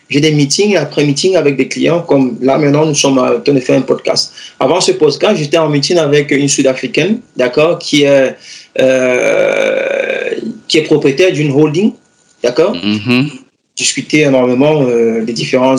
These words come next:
Speaker 1: horizons d'investissement. Voilà ce que moi je fais. Et après, euh, je reviens maintenant vers des clients qui, qui ont envoyé des emails comme ils veulent investir avec nous. Il faut maintenant suivre au niveau des documentations. Alors, il y a des réglementations à suivre.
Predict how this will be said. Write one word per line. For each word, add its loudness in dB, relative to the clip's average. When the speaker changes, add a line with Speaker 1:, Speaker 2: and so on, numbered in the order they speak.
Speaker 1:
horizons 2
d'investissement. 0
Voilà 2
ce -6
que 0
moi 2
je -4
fais. 2
Et 2
après, -2
euh, 4
je -2
reviens 2
maintenant 2
vers 4
des 0
clients 0
qui, -2
qui -4
ont 0
envoyé 2
des 0
emails 2
comme 0
ils 0
veulent 2
investir 0
avec 0
nous. 0
Il -4
faut 0
maintenant 2
suivre 0
au 6
niveau 2
des 2
documentations. -2
Alors, 2
il 4
y 4
a 2
des 4
réglementations 2
à 0
suivre. 2